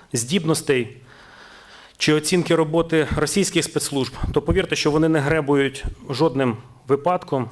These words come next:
жодною можливістю, е, завдати певної шкоди, е, як у районі проведення ато,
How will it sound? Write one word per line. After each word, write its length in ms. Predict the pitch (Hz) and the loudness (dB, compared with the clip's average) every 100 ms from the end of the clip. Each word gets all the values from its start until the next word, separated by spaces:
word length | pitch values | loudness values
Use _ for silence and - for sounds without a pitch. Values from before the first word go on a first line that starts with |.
| - | -8
жодною 520 | 135 156 139 139 135 | -2 0 0 0 2
можливістю, 760 | 139 131 170 151 131 - 117 110 - - - - - | 0 0 0 -2 -4 -4 -6 -8 -18 -20 -20 -16 -10
е, 40 | |
завдати 420 | 113 131 151 143 127 | -4 0 0 0 -2
певної 340 | 139 135 135 | 0 0 0
шкоди, 460 | - 120 107 95 95 _ 214 | -2 -2 -2 -2 -10 _ -10
е, 180 | 113 113 | -6 -4
як 340 | 113 170 170 - | 0 0 -2 -6
у 100 | 135 | -2
районі 300 | 127 127 123 | 0 2 2
проведення 520 | 127 139 160 135 127 | 0 0 2 2 0
ато, 320 | 113 - 104 | -2 -2 -6